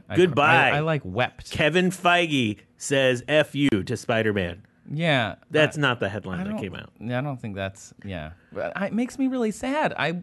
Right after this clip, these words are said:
Speaker 1: I wanna see Tom Holland. I wanna see him in the M C U. I wanna see his, his, his happy little Spider-Man-ing.
Speaker 2: Well, we should go over the, the story because we are sad at the departure. The, the story goes is that Sony and Marvel could not reach an agreement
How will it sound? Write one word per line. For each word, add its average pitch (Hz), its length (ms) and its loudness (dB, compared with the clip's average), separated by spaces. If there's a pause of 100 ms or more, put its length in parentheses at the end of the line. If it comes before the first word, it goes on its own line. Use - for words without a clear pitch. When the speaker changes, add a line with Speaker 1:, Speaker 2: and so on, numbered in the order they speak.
(140)
Speaker 1:
I 190 80 -2
wanna 220 260 -4
see 226 200 -8
Tom 196 280 -4
Holland. 180 580 -2
I 147 120 -4
wanna 180 240 -4
see 185 340 -8
him 185 240 -6
in 165 80 -6
the 160 140 -6
M 170 100 -6
C 170 140 -10
U. 170 100 -6
I - 20 -6
wanna 156 200 -8
see 160 160 -10
his, 170 280 -8 (380)
his, 165 300 -12
his 160 340 -14 (260)
happy 160 300 -14
little - 380 -12 (180)
Spider-Man-ing. 143 800 -8 (160)
Speaker 2:
Well, 135 260 4
we 151 80 4
should 175 140 0
go 185 140 6
over 185 120 4
the, 165 240 0
the 131 160 0
story 110 600 2
because 104 300 -2
we 120 140 4
are 127 200 4
sad 120 300 2
at 110 120 0
the 107 60 -4
departure. 92 500 -4
The, 98 400 -2
the 113 120 0
story 156 300 2
goes 120 380 2
is 107 220 -4
that 104 420 2
Sony 147 600 0
and 113 220 -2
Marvel 101 400 0
could 104 160 -12
not 113 240 -2
reach 120 240 -2
an 120 60 -6
agreement 98 560 -4